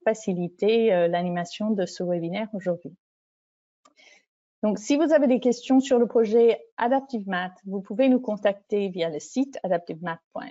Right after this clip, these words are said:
F R ou le forum sur léa. Donc, vous voyez ici, euh, une vision de quelques écrans pour, euh, ceux qui, ceux et celles qui ne connaissent pas le projet. Donc, euh, c'est l'environnement élève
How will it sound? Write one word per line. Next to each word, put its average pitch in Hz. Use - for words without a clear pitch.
F -
R 311
ou 254
le 262
forum 220
sur 185
léa. 151
Donc, 190
vous 202
voyez 262
ici, 240
euh, 180
une 196
vision 220
de 214
quelques 269
écrans 233
pour, -
euh, 175
ceux 262
qui, 196
ceux 262
et 247
celles 247
qui 190
ne 185
connaissent 269
pas -
le 233
projet. 175
Donc, 180
euh, 170
c'est 185
l'environnement 202
élève 175